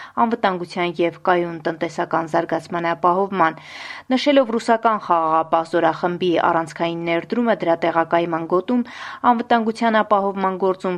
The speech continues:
շեշտադրել են տարածաշրջանում իրադրության կայունացմանն ուղղված նրա ջանքերի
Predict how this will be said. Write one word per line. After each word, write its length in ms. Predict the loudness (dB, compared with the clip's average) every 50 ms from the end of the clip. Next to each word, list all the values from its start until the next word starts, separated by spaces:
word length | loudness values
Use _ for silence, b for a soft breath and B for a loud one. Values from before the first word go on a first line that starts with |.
| -4 -4
շեշտադրել 600 | -4 -4 -2 0 0 0 0 0 -2 0 0 0 -2
են 100 | 0 2
տարածաշրջանում 840 | 2 2 2 2 0 -2 -2 -2 -6 -6 -4 -4 -4 -4 -4 -6 -4
իրադրության 560 | -2 -2 -4 -4 -4 -8 -8 -6 -6 -6 -6 -2 0
կայունացմանն 720 | -2 -2 -2 -4 -6 -8 -8 -8 -6 -6 -4 -4 -4 -6 -6
ուղղված 400 | -6 0 2 2 2 2 -4 -20 _ -6 -4
նրա 160 | -2 0 0 -2 0 -2
ջանքերի 400 | -2 -2 -4 -6 -6 -6 -6 -6